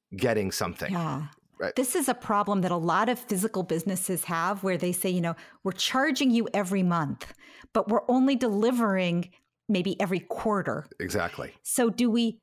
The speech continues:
Speaker 2: do we charge quarterly, but then it's a bigger number? You know, do we charge only when we deliver, but then that, not only is that a bigger number, but it also might make your customer think of it as a transaction.
Speaker 1: Exactly
Speaker 2: I
Speaker 1: right.
Speaker 2: pay you, you make a shipment.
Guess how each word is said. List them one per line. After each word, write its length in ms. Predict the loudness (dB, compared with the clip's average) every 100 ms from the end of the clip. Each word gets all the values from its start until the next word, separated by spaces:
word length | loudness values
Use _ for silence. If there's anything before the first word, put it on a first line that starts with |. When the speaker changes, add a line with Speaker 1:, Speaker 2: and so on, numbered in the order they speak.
| -4
Speaker 2:
do 80 | -4
we 60 |
charge 480 | -2 0 0 0 -2
quarterly, 800 | -4 0 2 2 2 2 0 -2 -6 -8
but 120 | -2
then 100 | 0
it's 140 | 0
a 40 | 0
bigger 280 | 0 2 4
number? 500 | 4 2 2 0 -2 _ -20 -10 -2
You 100 | 2
know, 120 | 2
do 160 | 0 0
we 80 |
charge 400 | 0 0 2 2 2
only 240 | 4 4
when 180 | 4 4
we 100 | 2
deliver, 520 | 2 2 2 2 2
but 240 | 0 -2 0
then 160 | 2
that, 160 | 2 2
not 200 | 2 2
only 140 | 2
is 80 | 2
that 100 | 0
a 40 | 0
bigger 240 | 0 2
number, 400 | 2 2 2 0
but 220 | 0 0
it 160 | 0 0
also 600 | 0 2 0 0 2 0 -4 -20 _ _
might 380 | 2 4 2 0 -2
make 360 | 0 2 -2 -4
your 180 | -2 -2
customer 800 | -4 -2 -2 0 2 2 2 0
think 340 | -2 -2 0
of 160 | 0 0
it 140 | 0 0
as 360 | 0 0 0 0
a 280 | 2 2
transaction. 720 | 0 -2 0 0 -2 -2 -6 -4
Speaker 1:
Exactly 340 | -2 0 0
Speaker 2:
I 40 | 2
Speaker 1:
right. 180 | 2
Speaker 2:
pay 160 | 2 2
you, 320 | 4 2 0 -2 -2
you 80 |
make 160 | 0 0
a 20 |
shipment. 400 | -2 -2 -2 -6